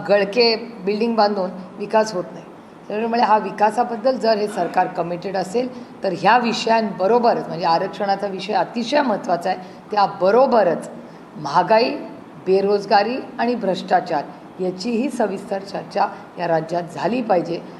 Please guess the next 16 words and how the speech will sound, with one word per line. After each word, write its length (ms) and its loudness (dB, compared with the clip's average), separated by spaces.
आणि 180 0
मेन 560 -2
पॉलिसी 520 2
लेवल, 180 -4
म्हणजे 200 -2
आज 360 2
मी 80 0
ह्या 160 2
सरकारचं 540 0
काम 280 0
बघते, 420 -4
एकीकडे 500 -2
खूप 160 0
आनंद 340 4
आहे, 100 6
महिलांना, 580 -2